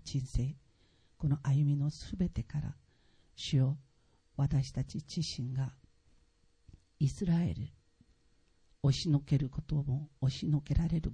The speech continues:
こともない。主よ、あなた自身が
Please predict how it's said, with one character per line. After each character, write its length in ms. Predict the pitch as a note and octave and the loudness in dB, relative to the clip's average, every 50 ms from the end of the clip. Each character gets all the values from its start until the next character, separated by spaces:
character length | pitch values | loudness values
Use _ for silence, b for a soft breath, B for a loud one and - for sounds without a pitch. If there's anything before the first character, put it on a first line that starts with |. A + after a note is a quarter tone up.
| - | -2
こ 120 | - - - | -2 -2 0
と 100 | - C#3 | 0 -4
も 140 | C#3 C3 B2+ | -4 -4 -2
な 180 | C3 C#3 C3+ | -2 0 0
い。 100 | B2 - - _ _ _ _ _ _ _ _ _ _ _ _ _ _ _ _ _ _ _ - | -2 -4 -6 _ _ _ _ _ _ _ _ _ _ _ _ _ _ _ _ _ _ _ -16
主 200 | - - - C3 | -10 -2 0 0
よ、 100 | C3 - | 0 2
あ 100 | - C#3 | 0 2
な 120 | C#3 D3+ | 2 0
た 140 | - - B2+ | 0 -2 -4
自 200 | - - - E3+ | -4 -4 -6 -6
身 380 | D3+ - - - A2+ A#2+ C3+ D3+ | -6 -6 -6 -6 -6 -6 -6 -4
が 200 | - E3 F3 | -4 -4 -4